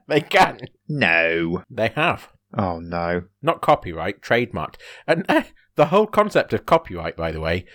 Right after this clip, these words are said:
Speaker 1: is about being able to protect words that have been put into a certain order. If you couldn't copyright words, you wouldn't be able to copyright books.
Speaker 2: Oh, yeah.
Speaker 1: And they're famously copyrighted.
Speaker 2: So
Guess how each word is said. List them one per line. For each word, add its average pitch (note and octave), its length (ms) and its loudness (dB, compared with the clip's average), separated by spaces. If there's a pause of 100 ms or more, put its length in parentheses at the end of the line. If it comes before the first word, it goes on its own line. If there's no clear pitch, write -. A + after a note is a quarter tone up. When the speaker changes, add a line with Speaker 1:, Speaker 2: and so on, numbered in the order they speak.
(220)
Speaker 1:
is G#2+ 180 0
about A#2 320 4
being A2 240 2
able G2+ 320 2
to G2+ 400 2 (560)
protect - 760 -2 (100)
words G2+ 520 2
that - 180 0
have - 160 -4
been F2 180 -2
put F#2+ 220 0
into F#2+ 200 -4
a F#2 60 0
certain F#2 300 0
order. G#2 320 0 (260)
If - 60 -4
you B2 60 2
couldn't F#3+ 260 0
copyright B2+ 420 2
words, F2+ 480 0
you G2+ 80 -4
wouldn't G#2+ 160 -2
be G#2+ 80 2
able F#2 160 0
to G#2 180 2 (360)
copyright G2 580 0 (1080)
books. - 520 -4 (240)
Speaker 2:
Oh, B2 160 -4
yeah. A#2 340 2 (200)
Speaker 1:
And C3+ 140 0
they're D#3 160 4
famously G#2 840 0 (320)
copyrighted. G2+ 720 -2 (680)
Speaker 2:
So G#2 400 4